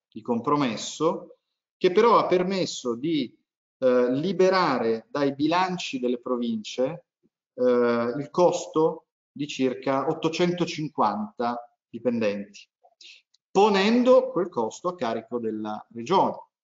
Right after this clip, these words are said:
costo e anche costi organizzativi e di gestione della macchina.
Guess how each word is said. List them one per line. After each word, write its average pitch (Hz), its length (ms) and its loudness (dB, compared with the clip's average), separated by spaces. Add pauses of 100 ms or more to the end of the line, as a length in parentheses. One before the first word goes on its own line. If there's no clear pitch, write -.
(400)
costo 170 920 0
e 202 100 2
anche 240 220 2
costi 202 300 0
organizzativi 139 1000 0
e 120 80 -10
di 117 100 -6
gestione 110 480 -8
della 104 220 -6
macchina. - 500 -16